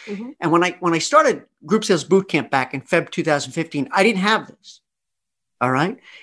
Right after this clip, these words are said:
Speaker 2: A-, and it wasn't until about a year or two later, I realized there's a problem here.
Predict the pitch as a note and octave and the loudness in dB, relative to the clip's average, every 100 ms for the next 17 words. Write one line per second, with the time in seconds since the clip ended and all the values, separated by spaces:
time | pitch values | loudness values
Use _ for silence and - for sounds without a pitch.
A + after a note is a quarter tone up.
0 | - E3+ D#3+ E3+ D#3 D#3+ A#3+ B3+ G3+ D3+ | -8 -6 -2 -2 -2 4 4 4 0 -2
1 | - F3+ D3+ C#3+ C#3 F#3+ G3+ - F3+ E3 | -2 -2 2 2 2 2 2 0 0 4
2 | F#3+ E3 C3 E3+ B3+ F#3+ C#3+ - F3+ D#3+ | 4 4 2 2 4 4 4 0 -4 -4
3 | D#3 - B3+ C4 E3+ B2 A#2+ E3 | -6 -2 2 2 2 -2 -6 -8